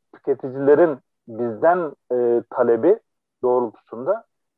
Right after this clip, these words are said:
üretim yelpazemizi değiştirdik. Ve bu ürün florası şu anda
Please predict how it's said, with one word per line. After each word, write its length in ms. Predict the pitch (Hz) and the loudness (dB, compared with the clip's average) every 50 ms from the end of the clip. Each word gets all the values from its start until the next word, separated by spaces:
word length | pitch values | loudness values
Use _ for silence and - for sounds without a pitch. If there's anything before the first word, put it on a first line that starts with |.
| _ - | _ -10
üretim 360 | 135 131 139 139 - 196 196 | -8 -6 -6 -6 -6 -8 -6
yelpazemizi 920 | 190 175 170 156 - - 143 131 123 117 127 120 120 139 147 147 185 247 220 | -4 -2 -2 -4 -2 0 0 0 0 0 -4 -6 -6 -8 -12 -12 -12 -8 -2
değiştirdik. 540 | 214 196 170 147 - - 156 143 120 110 - _ _ _ _ _ _ _ _ _ _ _ _ _ _ _ - | 0 0 0 0 -4 -4 -4 -4 -4 -4 -10 _ _ _ _ _ _ _ _ _ _ _ _ _ _ _ -12
Ve 120 | 117 113 113 | -12 -10 -8
bu 120 | 277 - - - | -8 -10 -10 -8
ürün 460 | - 135 139 190 220 214 196 180 170 | -8 -6 -4 -2 -2 -2 -2 -4 -6
florası 920 | 165 - - - 135 131 131 127 127 - _ - 135 127 120 113 113 - - _ _ _ _ _ _ _ _ _ - | -8 -10 -8 -4 0 0 2 2 0 -2 _ -6 -4 -2 -2 -2 -4 -6 -10 _ _ _ _ _ _ _ _ _ 0
şu 80 | 165 | 2
anda 440 | 156 147 147 135 120 151 175 202 233 | 2 2 2 0 -2 -2 -2 -2 -4